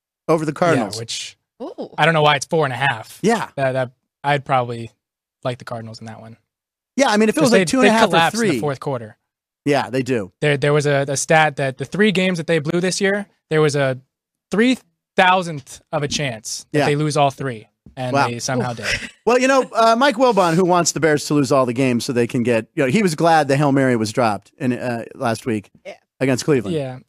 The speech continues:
Speaker 2: I'm more upset that the Panthers won.
Speaker 1: Yeah, right.
Speaker 2: That's the one
Speaker 1: That
Speaker 2: that's
Speaker 1: hurts.
Speaker 2: Yeah.
Speaker 1: 'Cause that, you have their number one pick.
Speaker 2: Yeah, but their strength of schedule now matches the Patriots, and that's the tiebreaker. So if they end
Speaker 1: Yeah,
Speaker 2: up with the
Speaker 1: it,
Speaker 2: same record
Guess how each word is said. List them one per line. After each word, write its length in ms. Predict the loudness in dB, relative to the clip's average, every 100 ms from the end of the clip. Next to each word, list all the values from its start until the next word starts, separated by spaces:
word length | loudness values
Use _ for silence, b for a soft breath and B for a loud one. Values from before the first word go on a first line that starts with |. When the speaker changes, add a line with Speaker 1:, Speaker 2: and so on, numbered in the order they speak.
| -2
Speaker 2:
I'm 180 | 2 4
more 240 | 6 6
upset 320 | 4 2 0
that 120 | -2
the 80 | -6
Panthers 460 | -4 -4 -4 -8 -10
won. 440 | -6 -4 -4 -6 _ _ 0
Speaker 1:
Yeah, 240 | 2 2
right. 300 | 2 2 0 0
Speaker 2:
That's 260 | 2 2 0
the 120 | -6
one 200 | -4 -4
Speaker 1:
That 60 | 0
Speaker 2:
that's 160 | 2
Speaker 1:
hurts. 360 | 2 0 -4 -12
Speaker 2:
Yeah. 240 | -12 -14 -16 -8
Speaker 1:
'Cause 120 | 0
that, 220 | 0 2
you 100 | 2
have 240 | 2 2
their 100 | 0
number 220 | 0 0 0
one 180 | -2
pick. 320 | -2 -4 -4 _ -2
Speaker 2:
Yeah, 180 | 2 2
but 160 | 0
their 160 | 0 0
strength 260 | 0 -2
of 60 | -4
schedule 420 | 0 0 0 -2
now 400 | 0 2 2 2
matches 460 | 0 0 0 -2 -10
the 80 | -6
Patriots, 640 | -4 -2 -4 -6 -8 -10
and 100 | -2
that's 220 | -2 -2
the 80 | -6
tiebreaker. 580 | 0 0 0 -6 -8 -10
So 100 | -10
if 100 | -4
they 120 | -2
end 100 | 2
Speaker 1:
Yeah, 100 | 2
Speaker 2:
up 80 | 2
with 100 | 0
the 80 | 0
Speaker 1:
it, 40 |
Speaker 2:
same 220 | 2 0
record 460 | 0 -2 -2 -6 -8